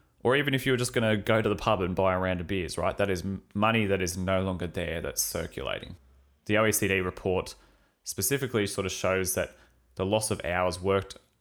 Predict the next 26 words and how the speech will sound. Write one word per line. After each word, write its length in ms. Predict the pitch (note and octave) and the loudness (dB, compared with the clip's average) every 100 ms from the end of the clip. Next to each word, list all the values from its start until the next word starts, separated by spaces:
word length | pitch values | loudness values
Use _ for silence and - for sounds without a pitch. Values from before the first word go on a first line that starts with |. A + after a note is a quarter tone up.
| - | -6
among 320 | G2 F#2 F#2+ | -2 -2 -2
developed 480 | G2+ F2 G#2 A2+ - | -4 0 2 2 0
nations 640 | G#2 B2+ D3 D#3+ F3 - - _ | -2 -2 -4 -8 -10 -12 -14 _
is 180 | - F2+ | -10 -6
much 400 | G2 A2 - - | 0 0 -2 -6
greater 420 | - G2 G#2 G#2 | 0 0 0 -2
than 180 | F2+ F2+ | -4 -4
the 80 | F2+ | -4
loss 260 | F2 F2 F#2 | -4 -4 -6
of 80 | - | -6
hours 360 | E2+ E2 F2 | -4 -4 -6
worked 400 | F2+ F2 E2+ - - _ _ | -4 -4 -4 -10 -18 _ _
that 100 | F#2 | -8
occurred 460 | F2 - G2+ F2+ E2+ | -8 -4 -2 0 -2
during 240 | F2+ E2+ | -6 -6
two 240 | - G2 | -6 -6
thousand 400 | F2+ F2+ E2 F2 | -4 -4 -4 -4
and 100 | E2 | -4
eight, 200 | F2+ E2 - | -4 -6 -6
and 260 | E2+ E2 - _ _ | -8 -8 -12 _ _
said 300 | - G2 F#2 | -2 0 0
that 220 | - E2 - | -2 -4 -4
it's 160 | - - | -8 -6
ten 300 | - A#2+ A2+ | -2 -2 0
times 320 | F#2+ E2+ F2 | 0 -2 -2
work-, 380 | F2+ E2 - | -4 -4 -8